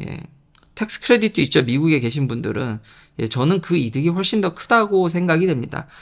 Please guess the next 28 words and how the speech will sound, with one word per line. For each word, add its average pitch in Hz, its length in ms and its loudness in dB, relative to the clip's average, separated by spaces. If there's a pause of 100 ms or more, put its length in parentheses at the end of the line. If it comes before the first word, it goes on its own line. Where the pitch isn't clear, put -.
(120)
이걸 165 240 2
기다리시기보다는 156 1120 2 (180)
어차피 226 400 2
이 220 60 6
회사는, 170 880 6 (520)
예, 117 100 -2
다른 185 340 4
회사들과 180 500 6
달리, 127 380 2
예, 143 100 -4
모델 131 320 4
체인지라는 160 500 2
게 156 60 0
존재하지 135 400 0
않습니다. 113 460 -2
모델을 143 400 4
이렇게 131 420 -2 (300)
리디자인 151 580 4
했었어도 196 1000 6
내부, 147 480 4 (300)
아니, 196 120 2
심지어 269 260 6
저도 233 360 6
느끼지 208 300 4
않습니까? 131 280 2
모델 175 320 6
S 214 220 2
그, 190 200 0